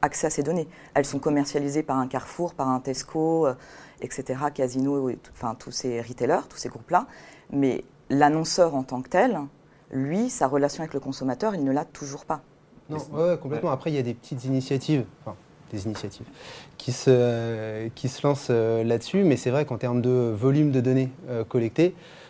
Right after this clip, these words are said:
Speaker 2: euh, ça reste, euh, epsilonesque par rapport au volume, euh, en effet, à disposition chez les grands distributeurs.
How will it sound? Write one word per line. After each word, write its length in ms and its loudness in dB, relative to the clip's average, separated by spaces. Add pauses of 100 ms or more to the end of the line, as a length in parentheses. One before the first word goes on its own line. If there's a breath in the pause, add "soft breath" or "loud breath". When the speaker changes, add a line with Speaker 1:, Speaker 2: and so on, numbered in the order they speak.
(140 loud breath)
Speaker 2:
euh, 380 -2
ça 540 -6
reste, 340 -2
euh, 380 -6
epsilonesque 680 -6 (160)
par 140 -4
rapport 340 2
au 40 0
volume, 380 4
euh, 400 -6
en 120 -8
effet, 240 -8
à 20 -4
disposition 560 -6
chez 160 -8
les 80 -4
grands 160 -6
distributeurs. 540 2